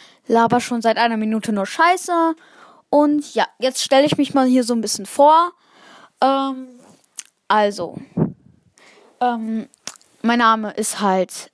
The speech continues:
ähm, in Wirklichkeit Freddy. Den Nachnamen werde ich jetzt nicht so verraten. Ähm, und ja,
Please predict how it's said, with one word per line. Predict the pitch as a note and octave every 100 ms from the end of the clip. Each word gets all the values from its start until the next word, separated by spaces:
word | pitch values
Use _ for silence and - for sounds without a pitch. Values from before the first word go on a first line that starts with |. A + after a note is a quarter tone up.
| -
ähm, | G#3 G3 F#3
in | G3+ G3+
Wirklichkeit | A3+ A3+ - F#3+
Freddy. | - - B3+ D4 D#4+
Den | B3+
Nachnamen | G#3+ G#3+ - G3+ G3
werde | F#3+
ich | F#3
jetzt | F3 -
nicht | A3+ A3+
so | F#3+
verraten. | - E3+ G3 B3+ - D4 D4 _ _ _ _ _ -
Ähm, | G#3+ G#3+ G#3+ A3 -
und | G#3 G#3 G#3 G#3 G#3 _ _ _ _ _ _ _ _ _ _ _
ja, | - D4+ B3+ G#3+